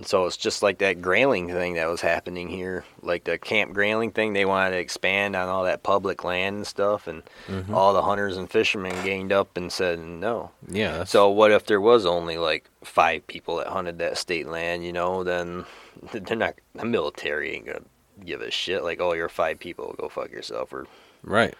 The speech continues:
Speaker 2: Well, that's the thing, is it's our land.
Speaker 1: Mm-hmm.
Speaker 2: Like, we're the citizens. We're the civilians.
Speaker 1: We're paying the taxes on it.
Speaker 2: It's their land just as much as ours.
Speaker 1: Yep.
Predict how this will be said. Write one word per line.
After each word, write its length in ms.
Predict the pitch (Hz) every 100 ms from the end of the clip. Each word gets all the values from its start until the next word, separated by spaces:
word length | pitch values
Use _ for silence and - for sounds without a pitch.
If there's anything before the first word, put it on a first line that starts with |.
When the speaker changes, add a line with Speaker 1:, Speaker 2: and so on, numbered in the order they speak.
| 73
Speaker 2:
Well, 120 | 101
that's 180 | 120 -
the 80 |
thing, 220 | 92 123 117
is 80 | 90
it's 140 | 82
our 260 | - 101 104
land. 380 | 98 98 - - -
Speaker 1:
Mm-hmm. 340 | 131 127 127 120 - - _ _
Speaker 2:
Like, 160 | 87 90
we're 160 | 113
the 80 | 113
citizens. 680 | 110 107 95 92 98 104 - - _ _ _ _ 101
We're 100 | 101
the 80 |
civilians. 720 | 101 117 107 87 87 92 - -
Speaker 1:
We're 80 | 90
paying 320 | - 92 98
the 60 | 101
taxes 520 | - - - - -
on 220 | 76 78
it. 80 | 95 -
Speaker 2:
It's 160 | 110
their 180 | - 110
land 360 | 117 104 98 92
just 180 | 98 95
as 80 |
much 260 | 101 101 95
as 140 | 107
ours. 440 | 101 85 90 - - _
Speaker 1:
Yep. 160 | 113